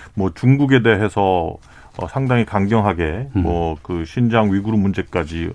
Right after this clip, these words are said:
Speaker 1: 어, 국-, 그 블링컨 장관이 얘기를 했고, 어, 또 북한의 전제주의적 정권이 북한 주민들의 삶 인권 문제를 상당히 좀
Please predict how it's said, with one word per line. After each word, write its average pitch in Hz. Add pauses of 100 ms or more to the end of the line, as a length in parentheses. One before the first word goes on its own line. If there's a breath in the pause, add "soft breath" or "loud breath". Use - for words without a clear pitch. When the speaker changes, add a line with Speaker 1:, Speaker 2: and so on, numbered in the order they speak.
(120)
Speaker 1:
어, 85
국-, -
그 87
블링컨 98
장관이 92
얘기를 78
했고, 120 (560 loud breath)
어, 90
또 98
북한의 127
전제주의적 110
정권이 95
북한 101
주민들의 104
삶 110
인권 104
문제를 95
상당히 101
좀 78